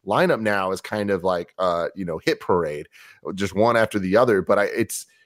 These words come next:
it's great to see, you know, Sucker Punch get their due here with this and, and, you know, for it to be resonating with people. I know one of my best friends, Curran, who I always talk about in the show, is not really a hardcore gamer. Like, he, he,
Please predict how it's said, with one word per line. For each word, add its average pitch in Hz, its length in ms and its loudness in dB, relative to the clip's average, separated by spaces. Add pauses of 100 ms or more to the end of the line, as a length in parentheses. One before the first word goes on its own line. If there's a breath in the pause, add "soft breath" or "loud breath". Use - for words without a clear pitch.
(120)
it's 123 180 2
great 139 340 2
to 117 100 -6
see, 110 480 -4 (240)
you 117 100 0
know, 92 200 0
Sucker 123 360 0
Punch 98 320 0
get 98 200 0
their 101 100 0
due 95 240 -4
here 76 340 -6
with 87 220 -6
this 67 400 -10
and, 85 360 -6 (120)
and, 95 100 -6
you 90 60 -4
know, 80 80 -6
for 104 160 2
it 98 80 0
to 101 80 -8
be 101 80 0
resonating 98 540 2
with 82 140 -12
people. 85 260 -6
I 92 60 2
know 104 120 4
one 101 160 4
of 98 60 2
my 92 200 2
best 98 260 0
friends, 101 240 -2
Curran, 107 320 2
who 95 240 0 (360 soft breath)
I 104 120 2
always 107 220 4
talk 110 180 2
about 101 180 2
in 85 60 -10
the 85 60 -14
show, 113 300 6
is 87 140 -2
not 104 420 0
really 101 680 -2
a 87 320 -4 (260)
hardcore 110 580 2
gamer. 92 460 -8 (320)
Like, 92 220 2
he, 104 320 -2
he, 98 260 -4